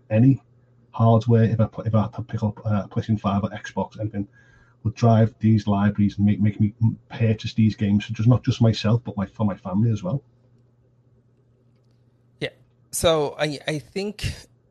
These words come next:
Speaker 2: um, my thing with that is we, <sighs> we kinda
Speaker 1: I'm,
Speaker 2: need
Speaker 1: I'm,
Speaker 2: those
Speaker 1: I'm, I'm
Speaker 2: games
Speaker 1: only,
Speaker 2: to
Speaker 1: I'm only,
Speaker 2: come in.
Speaker 1: I'm only, I'm, I'm only focusing on this year up to the end of twenty twenty-one,
Speaker 2: Okay.
Speaker 1: of course. It might be
Speaker 2: Okay.
Speaker 1: totally different next year,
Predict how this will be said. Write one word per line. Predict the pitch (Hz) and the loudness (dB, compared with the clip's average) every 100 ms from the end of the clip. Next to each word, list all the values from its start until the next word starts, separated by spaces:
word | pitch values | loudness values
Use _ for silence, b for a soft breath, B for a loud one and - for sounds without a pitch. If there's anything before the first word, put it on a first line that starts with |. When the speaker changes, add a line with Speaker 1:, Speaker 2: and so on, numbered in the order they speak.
| _ - | _ -10
Speaker 2:
um, | 127 120 117 117 117 _ _ _ _ _ _ _ _ _ - | -8 -6 -10 -14 -18 _ _ _ _ _ _ _ _ _ -6
my | 139 | -6
thing | 139 151 139 | -4 -6 -6
with | 120 | -6
that | 123 120 117 | -4 -4 -6
is | 117 117 113 - - _ _ - _ _ 139 | -8 -10 -10 -12 -16 _ _ -20 _ _ -16
we, | 131 127 _ - | -16 -16 _ -20
<sighs> | 110 - - _ _ - - _ _ _ | -18 -18 -20 _ _ -20 -20 _ _ _
we | 127 | -14
kinda | - 156 160 | -10 -6 -4
Speaker 1:
I'm, | 135 | 2
Speaker 2:
need | 151 | 4
Speaker 1:
I'm, | - | 4
Speaker 2:
those | 160 | 4
Speaker 1:
I'm, | 151 170 | 6 10
I'm | 170 | 10
Speaker 2:
games | 185 | 10
Speaker 1:
only, | |
Speaker 2:
to | 151 | 10
Speaker 1:
I'm | 170 | 10
only, | 185 | 10
Speaker 2:
come | 175 | 8
in. | - | 6
Speaker 1:
I'm | 160 | 8
only, | 175 | 8
I'm, | 151 131 - | 8 6 6
I'm | 139 | 8
only | 160 156 | 10 8
focusing | 151 143 - 139 | 6 4 6 6
on | 120 113 | 8 8
this | 123 117 - | 8 4 2
year | 110 117 | 4 4
up | - | -2
to | - | -2
the | 110 | 2
end | 101 101 | 4 2
of | |
twenty | - 101 101 | 0 0 0
twenty-one, | 101 95 90 | 0 0 0
Speaker 2:
Okay. | 98 | -2
Speaker 1:
of | 110 | -6
course. | 113 104 | -6 0
It | |
might | 117 - | 2 4
be | 123 | 4
Speaker 2:
Okay. | - | 4
Speaker 1:
totally | 147 - | 2 4
different | 117 120 127 127 | 4 4 2 4
next | 131 - - | 2 2 0
year, | 170 | 0